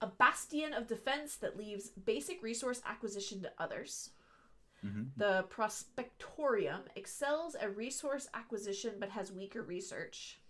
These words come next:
Speaker 1: Resource. Did I say research acquisition or research? I don't. And the Scholarium specializes in research but relies on their allies for military support. Which is kind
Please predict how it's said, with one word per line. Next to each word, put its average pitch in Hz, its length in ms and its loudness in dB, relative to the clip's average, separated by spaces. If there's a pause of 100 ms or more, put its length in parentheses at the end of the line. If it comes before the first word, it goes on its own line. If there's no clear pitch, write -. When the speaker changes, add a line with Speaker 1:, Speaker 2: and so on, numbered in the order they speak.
(600)
Speaker 1:
Resource. - 480 -2 (260)
Did 320 100 -4
I 403 40 2
say 403 160 6
research 247 340 -2
acquisition 311 520 -4
or 262 60 -8
research? 220 300 -8 (100)
I 127 120 0
don't. - 160 -8 (1200)
And 294 180 8
the 294 60 6
Scholarium 247 840 6
specializes 302 640 4
in 226 100 2
research 214 460 0
but 190 100 -2
relies 214 440 4
on 220 100 0
their 208 180 -4
allies 185 400 4
for 196 120 -8
military 160 540 -2
support. - 520 -8 (1500)
Which 349 300 0 (480)
is 311 160 0
kind 269 260 0